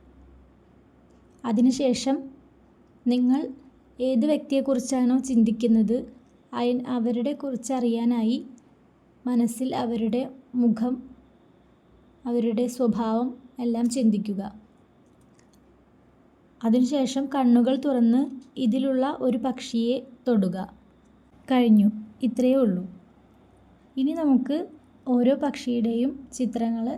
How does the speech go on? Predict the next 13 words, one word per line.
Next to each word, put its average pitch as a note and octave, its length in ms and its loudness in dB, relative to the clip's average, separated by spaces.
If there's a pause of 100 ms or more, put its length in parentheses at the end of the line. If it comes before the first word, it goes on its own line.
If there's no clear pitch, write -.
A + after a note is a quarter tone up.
എങ്ങനെയൊക്കെയാണ് B3 800 4 (180)
എന്ന് A#3 240 4
നോക്കാം, G3 380 -2 (720)
അതിൻ്റെ A3+ 360 4
വിശേഷണങ്ങളും A3 800 0
നോക്കാം. G#3 380 -2 (1400)
ആദ്യത്തെ B3 500 -2
ചിത്രത്തിൽ C4+ 580 -4
കാണുന്ന B3 400 2
മൈനയെയാണ് B3 840 4
നിങ്ങൾ A#3+ 280 4 (720)
തിരഞ്ഞെടുത്തത് B3 760 4 (200)
എങ്കിൽ G#3+ 300 4